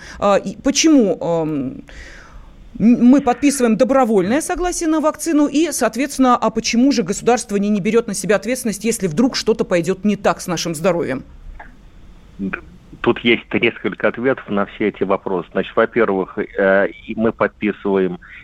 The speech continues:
Speaker 2: информированное добровольное согласие на медицинскую манипуляцию. На любую манипуляцию. Выпить таблетку или выпить вакцину, или сделать кардиооперацию. Понимаете, это, ну, так закон. У нас вот устроен закон об охране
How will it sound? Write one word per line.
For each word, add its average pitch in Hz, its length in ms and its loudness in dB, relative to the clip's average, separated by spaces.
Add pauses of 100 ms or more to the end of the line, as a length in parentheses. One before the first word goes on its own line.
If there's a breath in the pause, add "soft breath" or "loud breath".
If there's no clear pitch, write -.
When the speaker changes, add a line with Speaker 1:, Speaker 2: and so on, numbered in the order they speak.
(120)
Speaker 2:
информированное 107 1080 0
добровольное 98 800 -2
согласие 107 460 0
на 98 60 -2
медицинскую 92 640 -4
манипуляцию. 92 800 0 (500 loud breath)
На 104 120 2
любую 127 460 2
манипуляцию. 98 720 0
Выпить 113 260 -4
таблетку 101 600 -2
или 90 120 -2
выпить 92 260 -4
вакцину, 95 580 -2
или 90 160 -2
сделать 98 400 -2
кардиооперацию. 90 960 -2
Понимаете, 98 500 -4
это, - 200 -6
ну, 117 160 -2
так 92 280 -2
закон. 107 360 -2
У 107 60 -2
нас 107 220 0
вот 113 160 -2
устроен 95 400 -2
закон 123 360 -2
об 90 160 0
охране 113 400 -2